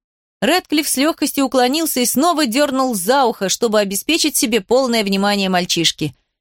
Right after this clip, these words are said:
"Где мисс Сесили?" хмуро спросил он. "Она не ранена?" "Должен сказать, не думаю, что это ваше дело, милорд". Последовал ещё один поворот уха. "Ох, прекратите, отпустите меня, она здесь, с ней всё хорошо".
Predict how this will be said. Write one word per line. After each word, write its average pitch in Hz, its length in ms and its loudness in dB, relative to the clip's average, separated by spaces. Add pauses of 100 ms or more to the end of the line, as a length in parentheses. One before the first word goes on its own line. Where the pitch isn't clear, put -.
(120)
"Где 170 360 2
мисс 190 220 0
Сесили?" 170 600 -2 (220)
хмуро 180 300 -2
спросил 170 500 -2
он. 156 240 -2
"Она 185 220 2
не 208 140 2
ранена?" 208 520 0 (680)
"Должен 190 340 0
сказать, 208 380 -2
не 214 100 2
думаю, 247 400 0
что - 160 -2
это 196 220 0
ваше 196 280 0
дело, 190 320 0
милорд". 190 500 0 (440)
Последовал 302 600 2
ещё 349 400 2
один 175 300 0
поворот 175 520 0
уха. 160 400 -2 (440)
"Ох, 294 440 2 (420)
прекратите, 240 680 0
отпустите 339 560 -2
меня, 233 320 2
она 294 160 2
здесь, 233 400 0
с - 60 0
ней 254 160 2
всё 330 200 0
хорошо". 294 640 0